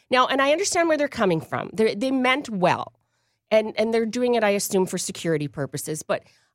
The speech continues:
I, I don't know where you're going with the, the door you're tying together has the lockbox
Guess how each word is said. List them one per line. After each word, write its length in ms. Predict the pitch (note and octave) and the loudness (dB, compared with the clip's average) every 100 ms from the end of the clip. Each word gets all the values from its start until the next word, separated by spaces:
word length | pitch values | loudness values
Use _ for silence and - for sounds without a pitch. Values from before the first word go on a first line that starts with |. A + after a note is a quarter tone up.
| - | -4
I, 160 | B3 - - | -4 -4 -6
I 100 | B3 | -6
don't 380 | F#3 A#3+ C#4 | 0 2 2
know 80 | D#4 | 0
where 180 | D4+ C4 | 0 0
you're 160 | C4 B3 | 0 -2
going 400 | F#3+ F#3+ G#3+ A3 | 0 2 2 0
with 240 | G#3 G3+ _ _ - | -2 -4 _ _ -4
the, 180 | G#3 F#3 - | -4 -4 -10
the 80 | G3+ | -8
door 340 | E3 G#3+ B3+ | 0 2 4
you're 160 | E4 D4+ | 2 -2
tying 480 | - A3+ A3 A3+ G#3+ | -2 0 2 2 0
together 560 | - F#3 F3 D3 B2 - _ | -4 -2 0 0 -4 -8 _
has 200 | G#3+ G#3+ | 0 0
the 100 | G3+ | 0
lockbox 680 | G#3 A3 - D#3 A#2 - - | 0 -2 -2 -2 -2 -4 -12